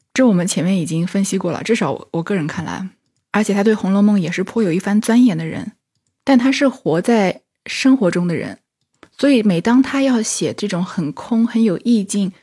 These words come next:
超离了这个现实生活中的事情的时候呢，总让我们，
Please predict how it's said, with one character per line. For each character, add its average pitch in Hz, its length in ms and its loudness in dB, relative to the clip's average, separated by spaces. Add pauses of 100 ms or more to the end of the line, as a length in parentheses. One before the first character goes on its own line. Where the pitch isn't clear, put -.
(220)
超 269 300 0
离 196 160 2
了 185 400 -2
这 214 100 -2
个 196 60 0
现 208 200 -2
实 165 140 -4
生 190 220 -2
活 165 160 -4
中 175 180 -4
的 160 160 -4
事 - 160 -4
情 175 120 -6
的 160 60 -4
时 - 140 -8
候 160 160 -4
呢， 147 140 -8 (320)
总 196 180 2
让 254 140 4
我 214 80 2
们， 196 180 0